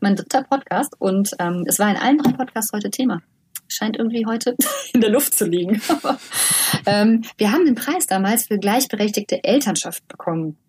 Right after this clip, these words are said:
So, ich weiß nicht, ähm, das li-, das berichtet sich halt nicht so schick im, im Videotext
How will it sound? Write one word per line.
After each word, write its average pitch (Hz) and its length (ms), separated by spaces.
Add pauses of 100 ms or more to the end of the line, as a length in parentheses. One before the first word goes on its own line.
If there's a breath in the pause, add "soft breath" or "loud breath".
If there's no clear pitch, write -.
(320)
So, 165 320 (100)
ich - 80
weiß 185 180
nicht, 180 280
ähm, 175 240
das 170 160
li-, 196 200
das 175 120
berichtet 254 380
sich 202 140
halt 190 100
nicht 175 140
so 180 80
schick - 360 (320)
im, 160 320
im 185 180
Videotext 175 800